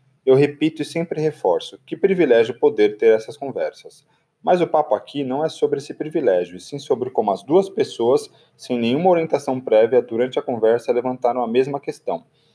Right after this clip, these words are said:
a invisibilidade do valor da gestão de projetos, falando da figura profissional e da disciplina. E, claro, esse retrato sobre a agência de publicidade. Antes de mais nada, isso não é um julgamento sobre nada,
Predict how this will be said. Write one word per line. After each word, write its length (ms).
a 120
invisibilidade 840
do 120
valor 260
da 80
gestão 300
de 80
projetos, 600
falando 400
da 120
figura 460
profissional 800
e 40
da 160
disciplina. 680
E, 120
claro, 440
esse 220
retrato 480
sobre 340
a 40
agência 340
de 100
publicidade. 840
Antes 240
de 100
mais 240
nada, 340
isso 260
não 200
é 60
um 140
julgamento 580
sobre 340
nada, 400